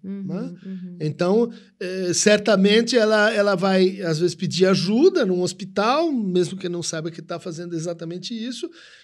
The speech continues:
Speaker 2: E o que que o hospital diz? "Ah, isso é uma histeria, nós vamos falar um dia sobre isso, isso é, é um piti,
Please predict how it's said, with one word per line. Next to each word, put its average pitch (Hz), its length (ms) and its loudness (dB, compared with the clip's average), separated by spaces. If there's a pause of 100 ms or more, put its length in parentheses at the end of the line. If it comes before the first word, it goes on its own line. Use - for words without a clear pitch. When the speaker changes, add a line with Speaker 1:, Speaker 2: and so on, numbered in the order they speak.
Speaker 2:
E 381 100 2
o 339 180 2
que 311 140 -6
que 285 80 -8
o 294 60 -4
hospital 254 400 -2
diz? 196 240 -2
"Ah, 208 100 0
isso - 160 -6
é 156 60 -4
uma 147 200 -6
histeria, 247 800 0
nós 190 180 -8
vamos 143 200 -4
falar 160 280 -2
um 175 140 -2
dia 180 320 -2
sobre 196 380 0
isso, - 340 -2 (300)
isso 202 320 2
é, 190 220 2
é 196 80 2
um 185 120 0
piti, 277 320 0